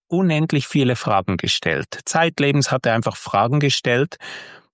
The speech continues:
Ich weiß, eine Nachbarin, die hat mich mal gehütet und, und weil meine Mutter weg musste und, und schlussendlich kam meine Mutter zurück. Ich glaub, ich war vielleicht etwa drei, vierjährig,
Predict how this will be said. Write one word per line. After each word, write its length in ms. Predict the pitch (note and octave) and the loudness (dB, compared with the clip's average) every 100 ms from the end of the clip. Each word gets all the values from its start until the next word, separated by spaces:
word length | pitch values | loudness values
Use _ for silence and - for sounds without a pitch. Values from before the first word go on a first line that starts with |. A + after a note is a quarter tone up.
| _ | _
Ich 140 | C3+ E3 | -2 0
weiß, 260 | F3+ G#3 | 0 2
eine 180 | F#3+ F3 | 2 2
Nachbarin, 560 | D3+ D#3 - D3 D3 C#3+ D3+ | 2 0 -2 0 0 0 0
die 260 | C#3 C3 | 2 2
hat 240 | B2+ C3 - | 0 -2 0
mich 220 | C3+ - | -2 0
mal 120 | C3 | 0
gehütet 600 | A#2+ - D#3 E3+ E3 - | 0 0 0 0 -2 -2
und, 360 | C#3+ C3 B2+ - | 0 0 0 0
und 280 | B2+ B2+ A#2+ | 0 0 0
weil 140 | B2 | 0
meine 260 | A#2+ A#2+ A#2+ | 2 2 2
Mutter 300 | C3 - B2 | 0 0 0
weg 220 | C3 - | 0 0
musste 460 | C3 D3 - - F3 - - - - - - _ | 0 0 0 0 -2 -4 -16 -16 -16 -20 -20 _
und, 580 | - C#3+ C#3 C#3 C#3 C3 - - _ - | 0 2 2 2 2 0 -6 -18 _ -2
und 320 | C#3 C3+ B2 - C#3 | 2 2 -2 -8 -4
schlussendlich 840 | - C#3+ - D3 F#3 F3 D#3 - | 0 2 2 2 2 0 -2 -4
kam 220 | - C#3+ | 0 2
meine 220 | C#3+ C#3+ | 2 2
Mutter 320 | C#3 E3 E3+ C#3 | 2 2 0 0
zurück. 600 | - B2 F3+ - - - - | 0 2 0 -2 -14 -12 -8
Ich 160 | - | -4
glaub, 200 | B2+ B2 | -2 -2
ich 140 | B2 B2+ | -2 0
war 140 | B2 | 0
vielleicht 360 | C3+ B2 A#2+ C3+ | 2 0 0 -2
etwa 220 | B2 B2+ | -2 -2
drei, 380 | B2+ B2+ C#3 C#3+ | 0 2 2 0
vierjährig, 1120 | - - B2 C3+ C#3 C3 C3 D3 D3 D#3 | -6 -4 0 2 2 2 2 0 0 -4